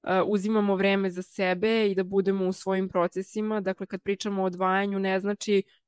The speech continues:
moraš da spakuješ kofer i odeš na drugi kontinent ili u drugu zemlju, već znači možda jednostavno da uzmeš nekoliko sati za sebe, neometanih, da napraviš prostor, da, da procesuiraš neke svoje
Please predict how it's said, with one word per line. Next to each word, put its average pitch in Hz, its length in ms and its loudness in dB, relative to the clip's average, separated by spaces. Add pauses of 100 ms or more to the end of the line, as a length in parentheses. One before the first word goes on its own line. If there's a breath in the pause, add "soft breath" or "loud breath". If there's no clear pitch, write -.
moraš 208 260 4
da 196 60 -2
spakuješ 208 480 2
kofer 202 400 4
i 196 60 2
odeš 185 260 0
na 202 80 -2
drugi 185 240 -2
kontinent 180 600 -4
ili 170 140 -2
u 175 40 0
drugu 180 240 -2
zemlju, 175 460 0 (420)
već 202 360 0
znači 196 680 2 (520)
možda 208 320 2
jednostavno 226 420 0
da 220 100 2
uzmeš 220 260 0
nekoliko 208 420 0
sati 208 380 -2
za 196 100 -6
sebe, 185 480 -2
neometanih, 180 840 -4
da 170 440 -2 (100)
napraviš 190 560 -2
prostor, 190 540 0 (420)
da, 185 420 6
da 180 320 4 (100)
procesuiraš 196 680 2
neke 185 240 -4
svoje 190 480 2